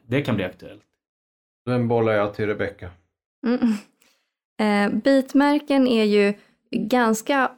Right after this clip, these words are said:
Speaker 3: omdiskuterat. Eh, det har varit en hel del, eh, prat i The Innocence Project, eh, i U S A, så är det ett flertal som har blivit dömda utefter ett bitmärke på en avliden person.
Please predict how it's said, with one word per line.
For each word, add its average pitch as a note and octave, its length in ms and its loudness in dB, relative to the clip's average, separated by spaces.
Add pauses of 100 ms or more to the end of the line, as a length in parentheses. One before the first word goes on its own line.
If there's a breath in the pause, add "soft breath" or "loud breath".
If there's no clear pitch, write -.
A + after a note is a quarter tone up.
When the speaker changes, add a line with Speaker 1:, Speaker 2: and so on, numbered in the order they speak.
Speaker 3:
omdiskuterat. G3+ 1500 -2
Eh, G3+ 240 0
det G#3 80 0
har A3 140 2
varit G#3+ 200 -2
en G#3+ 120 2
hel A#3 280 2
del, G3 340 0 (120)
eh, G#3+ 280 -4 (100)
prat G3 500 -4
i G3 460 -2
The G3 60 -2
Innocence G#3 640 -2
Project, A3+ 840 -4
eh, G3 400 -2
i G3 300 -2
U G#3 120 -2
S G3+ 200 -6
A, A#3 260 0
så - 160 -4
är G3+ 180 0
det G3+ 200 -2 (680 soft breath)
ett A3 80 -4
flertal A#3 560 0
som G#3 220 0
har G3+ 100 0
blivit G3 340 -2
dömda G#3+ 580 2 (200)
utefter B3 500 -2
ett B3 220 -2
bitmärke G3+ 640 -2
på G3 240 -4
en G3+ 280 -2
avliden G3 520 -2
person. F#3+ 600 -2